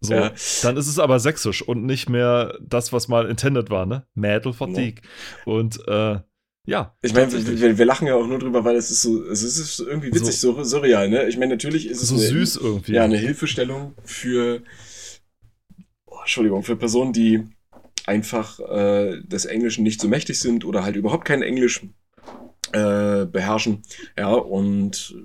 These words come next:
Speaker 2: das ist schon voll in Ordnung, ne? Ich denke mal, eine englischsprachige Person würde verstehen, wenn man, äh,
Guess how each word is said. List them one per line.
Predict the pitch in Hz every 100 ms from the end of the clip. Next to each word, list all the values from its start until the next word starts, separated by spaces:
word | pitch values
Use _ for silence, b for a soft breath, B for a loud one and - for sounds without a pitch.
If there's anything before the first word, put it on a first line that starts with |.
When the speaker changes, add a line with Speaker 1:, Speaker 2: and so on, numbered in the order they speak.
| 104
Speaker 2:
das | - 98 143
ist | 139
schon | 139 110
voll | - - 131
in | 113
Ordnung, | 80 - 165 170 -
ne? | - - -
Ich | -
denke | - 104 117
mal, | 104 101 107 101
eine | 82 101 92 98
englischsprachige | 95 110 - - 95 104 98
Person | 104 98 107 101
würde | 107 101
verstehen, | 101 113 113 117 101
wenn | 98
man, | 95 95
äh, | 78 92